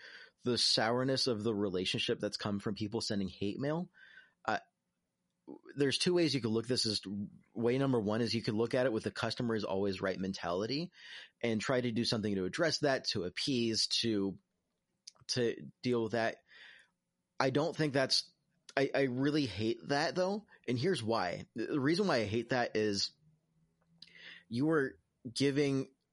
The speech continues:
you're making that behavior acceptable. In no world should a company have to respond to, um, prepare the cat meow again, uh, to eat and die, if,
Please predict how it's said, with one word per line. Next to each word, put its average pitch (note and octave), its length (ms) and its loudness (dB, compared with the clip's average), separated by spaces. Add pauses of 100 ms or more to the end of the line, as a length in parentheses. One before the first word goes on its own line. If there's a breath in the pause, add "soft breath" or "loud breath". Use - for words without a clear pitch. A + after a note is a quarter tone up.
(180)
you're C#3+ 240 2
making B2+ 420 2
that C3 180 2
behavior A2 540 0
acceptable. - 640 -4 (1700)
In B2+ 280 2
no C#3+ 180 4
world A2 720 2
should G#2+ 460 2
a A2+ 120 2
company A2+ 600 0
have G#2+ 240 0
to A2+ 80 -4
respond A2 440 0
to, A2 240 0 (800 loud breath)
um, F#2 340 -2
prepare A#2+ 360 -2
the G#2+ 60 0
cat B2 220 -2
meow G2+ 180 0
again, F#2 340 -4 (220 soft breath)
uh, A2+ 100 -4
to - 220 0
eat C3 80 2 (240)
and A2 160 -2
die, G2+ 200 0
if, A#2 240 -2